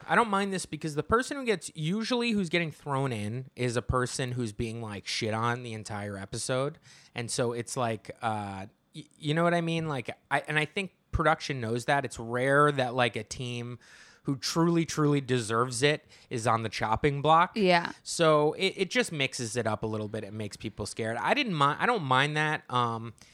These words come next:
Speaker 1: i-, it is just a little convoluted is the only thing. It's like, okay, you get, uh, the pa-, the, the, y-, you are the power team with the power vote with the two votes. Everybody can, v-,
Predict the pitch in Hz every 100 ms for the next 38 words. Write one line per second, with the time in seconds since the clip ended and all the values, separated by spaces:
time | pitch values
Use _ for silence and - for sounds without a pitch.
0 | - - _ _ - 135 - 185 233 247
1 | - 208 202 180 160 151 - 143 143 120
2 | 113 107 123 107 76 - 80 104 113 107
3 | 104 95 - 95 87 92 135 117 190 -
4 | 95 95 101 160 240 220 143 143 127 135
5 | - - 143 135 - - - _ 139 127
6 | - - 151 - 220 262 165 - 160 160
7 | 135 - 110 110 175 208 190 180 131 107
8 | 113 151 233 240 - 254 147 110 165 -
9 | 185 269 226 160 165 185 156